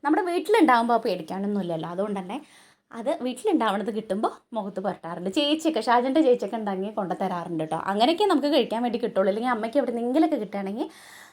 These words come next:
അമ്മയും കൊണ്ടുതരും. അപ്പോൾ നമ്മൾ രണ്ടുപേരും കൂടെ അതൊക്കെ ഇരുന്ന് ഇങ്ങനെ ഇരുന്ന് കഴിച്ചുകൊണ്ടിരിക്കാം ഉമ്മർത്ത് കേട്ടോ. ചായയും കാപ്പിയും കാര്യങ്ങളും ഒന്നും ഇല്ല അന്ന്,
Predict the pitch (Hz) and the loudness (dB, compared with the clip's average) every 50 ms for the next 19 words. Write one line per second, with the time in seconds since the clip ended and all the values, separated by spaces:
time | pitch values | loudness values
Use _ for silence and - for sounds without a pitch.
0 | _ _ _ _ _ _ - 339 370 285 277 269 302 466 415 285 202 208 - 147 | _ _ _ _ _ _ 0 2 2 2 2 0 2 2 2 2 2 0 -2 -2
1 | 143 - - 233 240 233 - - - - - 247 220 240 254 262 233 220 214 247 | -4 -4 -6 -8 -10 -10 -16 -6 -6 0 2 2 2 2 0 0 0 0 2 2
2 | 320 392 - - - 226 220 214 220 240 226 214 208 208 202 220 214 202 220 220 | 2 0 -2 -8 -8 -6 -4 -2 -2 -2 -2 -2 -4 -4 -2 -2 -2 -2 -4 -6
3 | 220 196 202 190 196 214 208 202 208 214 196 _ 269 294 262 285 285 302 247 214 | -4 -4 -2 -4 -4 -4 -4 -6 -6 -8 -8 _ -6 -4 -4 -2 0 0 0 2
4 | - 196 202 196 190 190 185 190 190 185 180 175 170 185 - 190 175 - 165 160 | 0 -2 0 0 -4 -4 -6 -8 -8 -8 -6 -8 -8 -6 -4 -6 -4 -4 -4 -6
5 | - - - - - _ _ - 214 208 202 214 233 226 233 220 220 226 226 233 | -8 -16 -20 -20 -20 _ _ -8 -6 -4 -4 -4 -2 -4 -4 -2 -2 -4 -4 -2
6 | 226 208 196 202 208 220 226 214 202 202 233 262 226 196 196 196 196 196 185 226 | -4 -4 -4 -4 -4 -4 -4 -2 -2 -2 -2 -2 -2 -2 -2 -2 -2 -2 -2 -4